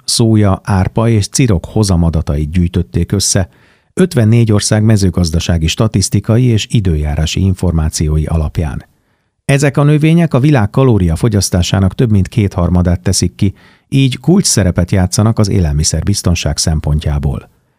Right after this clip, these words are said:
Az eredmények szerint a rizs kivételével minden vizsgált növény érzékenyen reagál a hőmérséklet emelkedésére, különösen a kukorica. A kukoricahozam akár huszonnyolc százalékkal is visszaeshet a század végére.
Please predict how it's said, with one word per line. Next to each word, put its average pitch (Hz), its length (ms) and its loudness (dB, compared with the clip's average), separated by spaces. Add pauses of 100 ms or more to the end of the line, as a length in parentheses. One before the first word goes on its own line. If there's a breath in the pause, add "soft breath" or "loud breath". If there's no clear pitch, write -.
(340)
Az 92 240 -2
eredmények 165 540 2
szerint 139 320 2
a 92 60 0
rizs 107 240 2
kivételével 127 880 2
minden 127 420 4
vizsgált 95 420 0
növény 98 420 2
érzékenyen 87 680 0
reagál 90 440 0
a 95 80 2
hőmérséklet 85 680 0
emelkedésére, 92 840 0 (320 soft breath)
különösen 95 500 2
a 95 60 2
kukorica. 85 640 -4 (520)
A 90 220 -4
kukoricahozam 147 1000 2
akár 120 340 0
huszonnyolc 127 640 2
százalékkal 82 640 0
is 85 140 -2
visszaeshet 87 680 -2
a 104 60 2
század 85 500 0
végére. 78 600 0